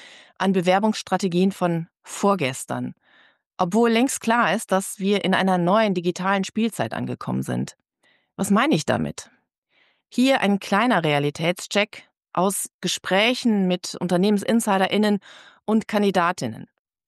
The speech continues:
Zweitausendfünfundzwanzig ist einfach nicht mehr zweitausendfünf oder sogar neunzehnhundertfünfundneunzig. LinkedIn ist nicht Xing.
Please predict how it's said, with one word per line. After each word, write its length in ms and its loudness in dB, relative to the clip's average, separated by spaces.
Zweitausendfünfundzwanzig 1400 0
ist 320 -2
einfach 480 0
nicht 320 -2
mehr 300 0
zweitausendfünf 1040 -6
oder 320 -6
sogar 500 -2
neunzehnhundertfünfundneunzig. 1500 0
LinkedIn 840 2
ist 400 -4
nicht 560 0
Xing. 400 -2